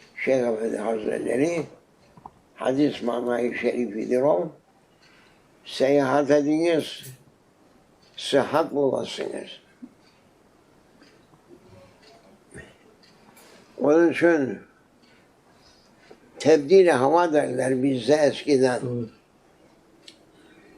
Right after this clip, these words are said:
Speaker 1: Tebdil mekanda rahatlık vardır.
Speaker 2: Hı.
Speaker 1: İnsan hareket ederse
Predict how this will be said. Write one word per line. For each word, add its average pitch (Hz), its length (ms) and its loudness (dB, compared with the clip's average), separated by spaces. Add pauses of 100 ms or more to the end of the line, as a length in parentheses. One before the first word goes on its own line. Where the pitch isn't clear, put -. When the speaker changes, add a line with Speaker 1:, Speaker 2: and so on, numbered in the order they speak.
(200)
Speaker 1:
Tebdil 156 560 2
mekanda 139 840 0 (960)
rahatlık 139 680 0
vardır. 104 420 -6 (140)
Speaker 2:
Hı. - 60 -14 (1300)
Speaker 1:
İnsan 143 600 0 (800)
hareket 135 600 2
ederse 160 720 2